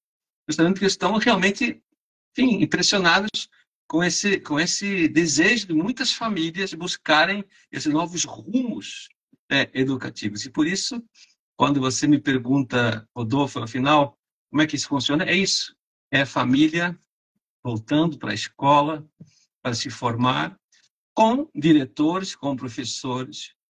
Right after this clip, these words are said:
bem formados, para que consigam, de alguma maneira, formar esses pais que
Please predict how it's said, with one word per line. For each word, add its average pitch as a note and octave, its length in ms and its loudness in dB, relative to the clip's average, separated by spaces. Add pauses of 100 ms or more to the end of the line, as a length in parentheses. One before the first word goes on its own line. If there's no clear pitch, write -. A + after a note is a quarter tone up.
(160)
bem C#3+ 380 4
formados, A#2 600 -4 (800)
para A2 120 -6
que B2 120 -8
consigam, D3 680 0
de - 460 -16
alguma A#2 240 -4
maneira, B2 480 -4 (580)
formar B2+ 380 6
esses - 280 -4
pais A#2+ 420 2
que - 220 -16